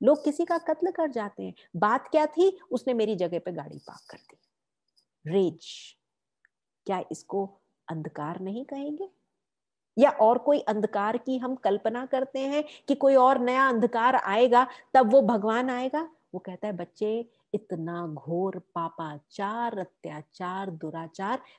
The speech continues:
फैलता जा रहा है। That is when he comes, और जब वो आता है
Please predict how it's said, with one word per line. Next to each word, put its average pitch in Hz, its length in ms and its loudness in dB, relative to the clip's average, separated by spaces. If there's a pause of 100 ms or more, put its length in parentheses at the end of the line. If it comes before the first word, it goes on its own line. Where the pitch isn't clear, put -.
(180)
फैलता 190 380 -14
जा 240 140 -14
रहा 233 160 -18
है। - 120 -20 (800)
That 220 220 4
is 160 200 -2
when 196 340 -2
he 196 120 -2 (200)
comes, 302 240 6 (240)
और 208 120 4
जब 170 280 2
वो 185 280 2
आता 180 320 4
है 226 540 2